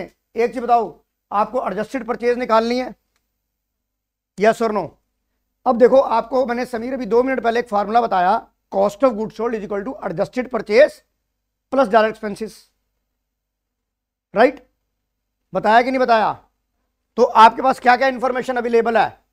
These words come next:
कैश परचेज, क्रेडिट परचेज, ये मेरी टोटल परचेज हो गई कि नहीं हो गई? और एडजस्टेड परचेज का एक फार्मूला होता है ओपनिंग इन्वेंटरी प्लस नेट परचेजेस माइनस क्लोजिंग इन्वेंटरी, that is adjusted purchase।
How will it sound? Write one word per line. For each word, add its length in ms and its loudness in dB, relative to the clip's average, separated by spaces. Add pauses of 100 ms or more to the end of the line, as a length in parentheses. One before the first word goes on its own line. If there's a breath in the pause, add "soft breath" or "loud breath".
(1400)
कैश 240 4
परचेज, 380 0
क्रेडिट 260 -2
परचेज, 400 0
ये 120 -2
मेरी 180 -2
टोटल 300 -6
परचेज 340 -4
हो 80 -2
गई 120 -2
कि 100 -14
नहीं 100 -12
हो 80 -8
गई? 160 -12 (1000)
और 220 -6
एडजस्टेड 440 -8
परचेज 320 -8
का 120 -6
एक 100 -14
फार्मूला 320 -6
होता 300 -2
है 160 -4 (840)
ओपनिंग 360 -6
इन्वेंटरी 420 -6 (1200)
प्लस 260 0
नेट 260 -8
परचेजेस 580 -2 (280)
माइनस 420 -4
क्लोजिंग 280 -4
इन्वेंटरी, 440 -10 (200)
that 160 -2
is 80 -6
adjusted 420 -4
purchase। 360 -16